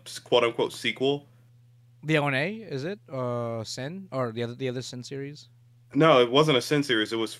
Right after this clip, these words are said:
Speaker 1: for the, um, uh, they were the, uh,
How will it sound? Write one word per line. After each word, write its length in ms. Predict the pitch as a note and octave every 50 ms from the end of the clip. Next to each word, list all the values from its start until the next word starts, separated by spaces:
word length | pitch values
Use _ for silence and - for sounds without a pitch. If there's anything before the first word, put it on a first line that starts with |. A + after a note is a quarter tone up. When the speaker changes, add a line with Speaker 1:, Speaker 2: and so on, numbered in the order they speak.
| - _ -
Speaker 1:
for 240 | - C3 B2+ B2 A#2+
the, 260 | A#2 B2 A#2 A2+ A2
um, 640 | G#2+ G2+ G2 F#2+ F#2 F#2 F2 F2 F2 F2 E2+ E2+ - - _ _ _ _ _ _ _ _ _ _ _ _ _ _ _ _ _ _ _ _ _ _ _ _
uh, 320 | - G2+ G2+ F#2+ F#2 F2+ F2+ - _ _ _ - D#2 - - _ -
they 140 | A#2 A2+ A#2
were 200 | A#2+ A#2+ A#2+ A#2
the, 320 | G#2+ A2 A2+ A2 A2 G#2+
uh, 420 | G#2 G2 F#2+ F#2 F2 F2 E2+ E2+